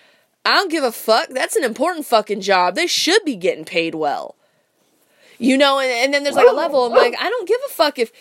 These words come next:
you think it's a good enough job or not. It's like, we're just selling hours of our life to fucking be able to afford basic fucking comforts and necessities.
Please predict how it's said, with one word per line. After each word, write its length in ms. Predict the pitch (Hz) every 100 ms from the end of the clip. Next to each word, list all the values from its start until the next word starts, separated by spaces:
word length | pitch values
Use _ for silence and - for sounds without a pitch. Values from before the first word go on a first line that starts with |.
| _ -
you 400 | 208 240 285 285
think 300 | 277 254 233
it's 120 | 220
a 60 |
good 260 | 190 214 226
enough 280 | 220 214 196
job 320 | 180 175 175
or 80 | 175
not. 180 | 165 156
It's 120 | 262
like, 340 | 247 226 202 _ _ _ _
we're 120 | 208
just 220 | 285 311
selling 400 | - 294 302 269
hours 320 | 214 233 247 226
of 100 | 190
our 120 | 180
life 400 | 180 233 208 -
to 80 | 175
fucking 340 | - 208 202
be 100 | 185
able 180 | 190 208
to 140 | 214
afford 560 | 165 - 196 220 202 180
basic 520 | 165 185 220 208 185
fucking 380 | - 196 180 165
comforts 640 | 165 190 220 143 135 -
and 100 | 165
necessities. 840 | 143 - 170 247 175 139 113 -